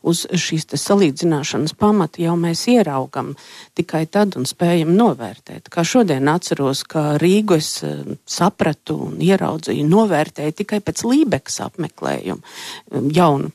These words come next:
pusaudzes būdam, ja. Un tā kā tas tā neizbēgam, bet par māksliniekiem runājot, pirmkārt, es domāju, ka viņi vienmēr ir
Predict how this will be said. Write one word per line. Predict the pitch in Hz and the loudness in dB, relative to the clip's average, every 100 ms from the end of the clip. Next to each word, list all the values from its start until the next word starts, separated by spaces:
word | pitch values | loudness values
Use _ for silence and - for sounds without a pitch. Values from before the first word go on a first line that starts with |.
| - | -2
pusaudzes | 175 - - 151 151 | -2 0 -4 -4 -2
būdam, | 160 151 135 - 87 | 0 0 -2 -8 -8
ja. | 165 196 - - - - - 220 - | -4 -4 -6 -20 -20 -20 -6 -6 -2
Un | 170 180 | 2 2
tā | 175 165 | 2 -2
kā | 170 | -2
tas | - 185 - | 0 -2 0
tā | 170 165 - | -2 -2 2
neizbēgam, | 185 240 220 - 170 160 156 165 | 4 6 4 0 -6 -4 -2 0
bet | 180 | 0
par | - 190 | 0 0
māksliniekiem | 220 302 - 226 196 180 175 160 | 2 0 0 2 2 0 -2 -2
runājot, | 202 311 302 180 160 - | 0 0 2 2 2 0
pirmkārt, | 240 339 320 180 165 - | 2 2 2 -2 -2 -6
es | 170 175 | -6 -4
domāju, | 190 226 233 196 | -2 0 2 0
ka | 202 | -2
viņi | 196 220 208 | 0 2 2
vienmēr | 208 240 240 208 180 | 2 2 2 2 2
ir | 190 | 0